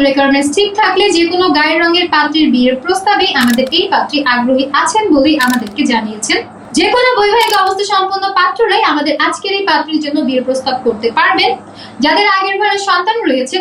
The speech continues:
তাদের বিয়ের প্রস্তাব আলোচনা সাপেক্ষে বিবেচনা করে দেখা হবে বলে পাত্রী আমাদেরকে বলেছেন। তবে ধূমপান গ্রহণযোগ্য হবে না।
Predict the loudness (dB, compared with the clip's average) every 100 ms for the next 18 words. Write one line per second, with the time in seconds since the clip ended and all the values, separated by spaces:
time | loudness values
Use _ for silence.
0 | -2 0 2 2 2 0 -2 -2 -2 -2
1 | 0 -2 -2 0 0 2 0 0 -2 -2
2 | 0 2 2 2 0 0 0 0 -2 0
3 | 0 0 0 0 0 0 -2 0 -2 0
4 | -2 -4 0 2 2 -2 -10 -14 -20 -20
5 | -12 -2 0 2 2 2 0 0 2 2
6 | 2 2 2 2 2 2 2 0 0 0